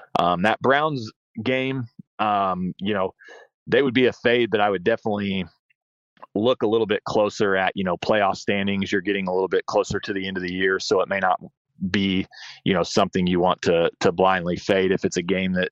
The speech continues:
you know, the Browns need to win and, you know, the opponent that they're playing, you know, already has, you know, a playoff spot locked up and, you know, is resting guys. So, um, you know, that's, uh,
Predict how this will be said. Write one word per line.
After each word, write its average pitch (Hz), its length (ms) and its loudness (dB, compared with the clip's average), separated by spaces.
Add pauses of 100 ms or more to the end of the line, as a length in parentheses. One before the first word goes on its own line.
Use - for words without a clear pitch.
you 101 80 -2
know, 85 140 -2
the 90 100 0
Browns 95 500 0
need 110 220 -2
to 107 100 2
win 107 400 0 (380)
and, 90 320 -2
you 92 80 -2
know, 87 140 -2
the 92 120 0
opponent 95 420 -2
that 90 120 0
they're 90 140 0
playing, 90 680 -2
you 92 80 0
know, 90 120 2
already 87 260 2
has, 87 600 -2
you 92 100 -6
know, 82 220 -8 (180)
a - 60 2
playoff 90 360 0
spot - 300 -2
locked 90 320 -2
up 87 260 0
and, 85 340 -4
you 98 100 -2
know, 82 100 0
is 87 140 -4
resting 87 340 -2
guys. 82 440 -2 (420)
So, 82 460 -2 (400)
um, 76 440 -2 (720)
you 110 100 2
know, 87 100 0
that's, 92 300 0
uh, 87 300 2